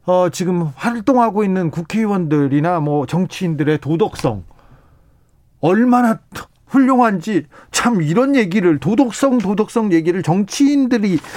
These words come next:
막 이렇게 입에 올릴 때 보면요, 참 웃겨요. 자기 동료,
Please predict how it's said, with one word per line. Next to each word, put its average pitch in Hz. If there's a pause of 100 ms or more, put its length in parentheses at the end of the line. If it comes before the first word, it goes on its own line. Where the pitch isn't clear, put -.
(140)
막 190
이렇게 214 (300)
입에 214
올릴 202
때 220
보면요, 165
참 185
웃겨요. 151
자기 247
동료, 185